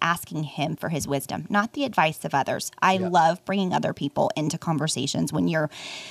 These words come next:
Speaker 1: sensing God stirring something and changing something, whatever that looks like. And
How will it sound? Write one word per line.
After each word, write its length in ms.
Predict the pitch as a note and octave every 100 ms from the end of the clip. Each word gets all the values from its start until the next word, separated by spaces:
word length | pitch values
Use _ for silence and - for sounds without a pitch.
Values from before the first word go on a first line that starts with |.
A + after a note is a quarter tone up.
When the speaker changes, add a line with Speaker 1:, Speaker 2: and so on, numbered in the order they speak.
| -
Speaker 1:
sensing 460 | - A#3 G#3+ G#3 G3+
God 320 | E3+ F3 E3+
stirring 580 | - - F3 A3+ A#3 B3+
something 480 | B3+ B3 A#3+ A#3 G3+
and 140 | C#3
changing 520 | - D#3+ E3 F3+ F#3+
something, 320 | F#3 F3+ F3 E3+
whatever 280 | E3+ G3
that 180 | F#3 E3+
looks 200 | D#3 C#3+
like. 160 | D#3+ -
And 220 | D3+ C#3+